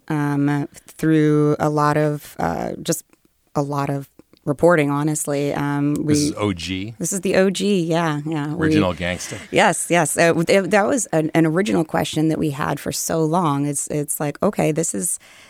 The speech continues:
Speaker 1: this is a typical, um, economic function of, of all industries. You know, people follow people, and there's an infrastructure that gets set up, and then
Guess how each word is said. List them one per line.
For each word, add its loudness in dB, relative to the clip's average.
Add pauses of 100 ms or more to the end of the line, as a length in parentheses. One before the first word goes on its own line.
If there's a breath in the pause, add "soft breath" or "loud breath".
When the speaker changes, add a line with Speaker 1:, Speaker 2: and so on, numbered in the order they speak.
Speaker 1:
this 2
is -4
a -2 (140)
typical, 4 (100)
um, 2 (200)
economic -2
function 0
of, 0
of 0
all 4
industries. -2
You -4
know, -10
people -4
follow 0
people, -2
and 2
there's 0
an -2
infrastructure -4
that -4
gets -4
set -6
up, -2
and 0
then 2